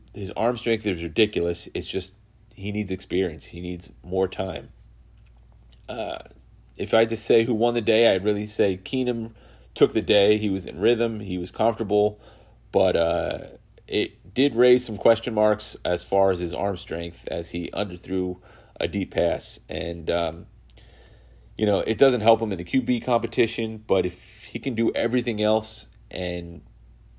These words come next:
the arm strength is the one question mark, I, you know, it's gonna be his job. Um, some other notable items from the day. Uh, the, the Redskins waived Elijah Wellman, who was, uh, lining up at fullback,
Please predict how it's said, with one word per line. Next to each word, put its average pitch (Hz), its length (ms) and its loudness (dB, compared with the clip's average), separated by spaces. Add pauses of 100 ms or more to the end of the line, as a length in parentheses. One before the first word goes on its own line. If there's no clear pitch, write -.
(260)
the 98 160 -8
arm 113 200 0
strength 110 340 -2
is 85 180 -4
the 85 100 -2
one 101 240 -2
question 107 400 0
mark, 87 420 -6
I, - 140 -8
you 95 120 -6
know, 82 140 -6
it's - 180 -12 (160)
gonna 104 160 -8
be 90 140 -8
his 87 160 -6
job. - 400 -6 (1600)
Um, 104 220 2
some 139 160 2
other 165 160 8
notable 131 360 8
items 123 260 6
from 120 140 -8
the 117 80 0
day. 120 400 4 (560)
Uh, 82 380 -2 (100)
the, - 260 -8
the - 100 -12
Redskins 107 600 0
waived 110 420 4
Elijah 98 480 2
Wellman, 113 460 0
who 110 180 -6
was, 92 260 -4
uh, 90 140 -6
lining 101 300 -2
up 98 80 -6
at 92 80 -14
fullback, 110 580 2